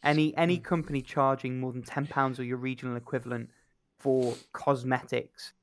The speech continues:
Speaker 1: can go
Speaker 2: <sighs>
Speaker 1: fuck themselves.
Speaker 2: Yes.
Speaker 1: Let, let's just put that out as a H L T V
Speaker 2: One hundred percent.
Speaker 1: podcast, like, stance.
Speaker 2: Right. Um, it's hard 'cause, like, I guess some of Activision's games I have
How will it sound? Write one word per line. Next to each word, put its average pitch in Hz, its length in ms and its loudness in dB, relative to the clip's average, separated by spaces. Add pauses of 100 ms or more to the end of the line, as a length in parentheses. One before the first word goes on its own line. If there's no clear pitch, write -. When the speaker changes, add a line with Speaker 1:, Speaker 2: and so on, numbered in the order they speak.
(160)
Speaker 1:
can 151 140 2
go 127 100 2
Speaker 2:
<sighs> 123 60 2
Speaker 1:
fuck - 300 -2
themselves. - 500 -10 (180)
Speaker 2:
Yes. 120 300 0
Speaker 1:
Let, 135 260 4
let's 135 280 4
just - 260 -8 (140)
put - 160 2
that 123 180 6
out 117 260 -2
as 120 140 -8
a 120 220 -2 (600)
H 139 300 6
L 143 120 8
T 131 120 -4
V 139 140 4
Speaker 2:
One 113 60 -4
hundred 123 200 -2
percent. - 20 -
Speaker 1:
podcast, - 720 2 (500)
like, 123 240 0
stance. - 760 -2 (680)
Speaker 2:
Right. 117 360 -2 (120)
Um, 123 360 2 (180)
it's 165 160 2
hard 196 320 2
'cause, 135 160 -4
like, 117 140 0
I 127 60 0
guess 165 180 0
some 104 280 0
of 104 380 -6 (100)
Activision's 110 640 0
games 110 360 -4
I 107 160 0
have 107 280 -2